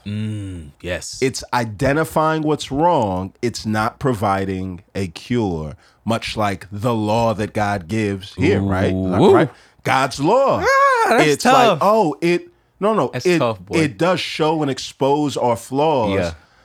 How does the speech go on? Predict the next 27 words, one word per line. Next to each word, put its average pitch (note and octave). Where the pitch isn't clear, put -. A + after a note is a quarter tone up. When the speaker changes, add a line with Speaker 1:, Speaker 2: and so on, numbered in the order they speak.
Speaker 2:
but -
the A#2+
law's A#2
Speaker 1:
I -
ain't G#2+
Speaker 2:
not A2
Speaker 1:
peeped A2
it. G#2+
Speaker 2:
enough G#2+
by G#2+
itself G2+
to -
cure G#2+
what's F#2+
wrong F#2
with F2
the E2+
heart. D#2
And E2+
that's G#2
one F2+
of D#2
the E2
things E2
that -
you D#2
see C#2+